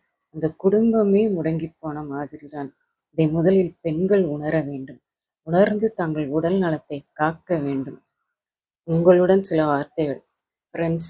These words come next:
வீடியோ போடுறதை நான் இப்பதான் புதுசா செஞ்சிட்டு இருக்கேன். அதனால தான் டெக்ஸ்ட்டும் சரி, வாய்ஸும் சரி, அப்படி ஒண்ணும் சொல்லிக்கிற மாதிரி இல்ல. இப்பதான் கொஞ்சம் கொஞ்சமா கத்துக்கிட்டு வரேன்.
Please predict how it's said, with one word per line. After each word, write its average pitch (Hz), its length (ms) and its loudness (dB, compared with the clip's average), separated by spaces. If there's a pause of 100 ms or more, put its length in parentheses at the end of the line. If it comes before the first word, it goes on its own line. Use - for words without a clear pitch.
வீடியோ 190 340 4
போடுறதை 160 420 -2
நான் 165 140 -2
இப்பதான் 180 400 -6
புதுசா 165 360 -2 (100)
செஞ்சிட்டு 151 360 -8
இருக்கேன். - 320 -20 (460)
அதனால 196 440 4
தான் 208 180 0
டெக்ஸ்ட்டும் 170 400 -2
சரி, 175 400 0
வாய்ஸும் 160 560 -2
சரி, 151 240 -6 (340)
அப்படி 151 240 -10
ஒண்ணும் 165 320 -2
சொல்லிக்கிற 185 440 0
மாதிரி 170 340 0
இல்ல. 160 380 -2 (420)
இப்பதான் 170 380 0
கொஞ்சம் 170 340 0
கொஞ்சமா 160 380 -2
கத்துக்கிட்டு 160 540 -16
வரேன். 156 320 -8